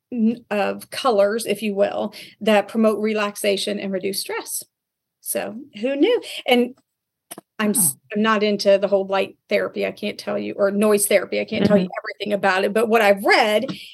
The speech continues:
Speaker 1: it seems like brown is the most helpful, um, when it,
Speaker 2: Oh.
Speaker 1: uh, comes, mm-hmm, which you might say, "Okay, what is brown noise?"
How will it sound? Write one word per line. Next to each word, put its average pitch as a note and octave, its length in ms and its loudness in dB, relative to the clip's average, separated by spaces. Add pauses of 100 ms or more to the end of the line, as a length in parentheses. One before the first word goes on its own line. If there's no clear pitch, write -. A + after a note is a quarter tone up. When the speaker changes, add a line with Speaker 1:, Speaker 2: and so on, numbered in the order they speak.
Speaker 1:
it A3 320 4
seems A#3+ 260 2
like G3+ 240 2
brown G#3+ 540 0
is G3+ 180 -4
the G#3+ 80 0
most G3+ 280 2
helpful, G#3+ 480 -6 (580)
um, G3+ 220 -4 (280)
when G3 120 4
it, G3+ 100 0
Speaker 2:
Oh. - 320 -2 (140)
Speaker 1:
uh, G3+ 180 -4
comes, G#3 400 -4
mm-hmm, A#3+ 280 -2 (380)
which A3+ 220 6
you A3+ 60 0
might A3 160 2
say, A3 100 0
"Okay, G#3 200 0
what G3+ 240 4
is G3 180 -4
brown F#3+ 220 -2
noise?" G3+ 300 -2